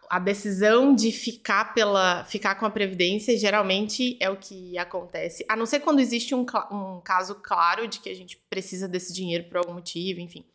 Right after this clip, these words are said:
Mas, quando eu penso na portabilidade, eu me preocupo muito com a história da tábua atuarial. Então, acho que antes,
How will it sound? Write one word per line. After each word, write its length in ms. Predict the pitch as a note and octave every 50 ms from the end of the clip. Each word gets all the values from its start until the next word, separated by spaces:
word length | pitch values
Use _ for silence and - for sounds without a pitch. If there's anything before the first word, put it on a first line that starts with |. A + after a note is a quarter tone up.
| _ _ - - - - - - - - _ _ _ _ _ _ _ -
Mas, 800 | A#3 A3+ A#3+ C4 C#4 D#4+ E4+ B3+ G3+ G3 F#3+ - - - - - - _ _
quando 260 | - C4 C4 D4+ E4
eu 80 | D#4+ C#4
penso 220 | C4 A#3 A#3 A#3
na 80 | A3+ G#3+
portabilidade, 1080 | A3 G#3 G3+ G#3 F#3+ F3+ F3+ F3+ E3 E3+ F3 F#3+ G#3 A3+ A#3+ G#3 F#3 F#3 F#3 F3+ - -
eu 200 | - G3 G#3 G#3+
me 140 | A#3 A#3+ B3
preocupo 400 | A#3+ - A3+ A3+ A3 - G#3+ A#3
muito 400 | A3+ G#3+ G#3+ A3 A3+ A3 - C4
com 120 | C4 - A#3+
a 40 |
história 260 | A#3+ A#3+ A#3+ A3+ A3 A3
da 120 | A3 A3
tábua 220 | A3 A3 G#3 A3
atuarial. 720 | A3+ - A#3+ B3 C#4+ D#4+ A#3+ D#3 - - - - _ _ _ _ _ _ -
Então, 680 | - E3+ E3+ F3 F3 E3+ F3 F3 F3 F3+ F3+ F3 E3+ F3
acho 220 | E3+ F3 F3 - -
que 540 | - - G3 F#3 F#3 F3+ F3+ F3 F3 F3 - _ _ _ _ _ _ _
antes, 840 | - G#3 A#3 C4+ D4 D4 - - - B3 G#3+ F#3+ - - - - -